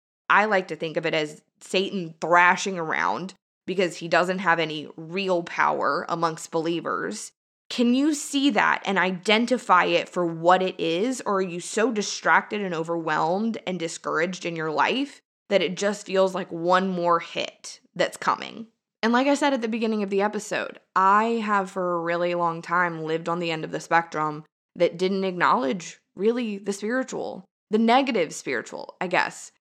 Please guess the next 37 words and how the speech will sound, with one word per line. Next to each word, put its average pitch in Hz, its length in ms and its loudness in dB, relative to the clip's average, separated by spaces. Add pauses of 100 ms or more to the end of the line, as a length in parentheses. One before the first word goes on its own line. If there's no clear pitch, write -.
(220)
I 180 80 -4
think 220 180 0
it's - 260 -4 (140)
easier 214 500 -2
for 190 140 -2
us 185 160 -2
to 185 100 -10
say 175 600 0 (360)
good 196 220 2
things 190 300 -4
happen 175 360 0
to 175 100 -4
us 165 120 -4
because 170 300 -6
God 160 520 2 (260)
makes 170 260 -4
them 160 160 -8
happen, 175 520 0
but 156 140 -2
we 170 220 -2
are 160 180 0
very 202 380 0
unsure 180 800 0
about 160 520 2 (280)
how 233 240 6
much 180 400 2
or 165 220 0
if 202 200 -2
we 202 140 0
are 170 320 4 (100)
allowed 185 520 4
to, 165 640 -6 (380)
like, 156 240 -10
give 165 260 -2
credit 185 580 0
or 160 220 0
acknowledge 160 1080 0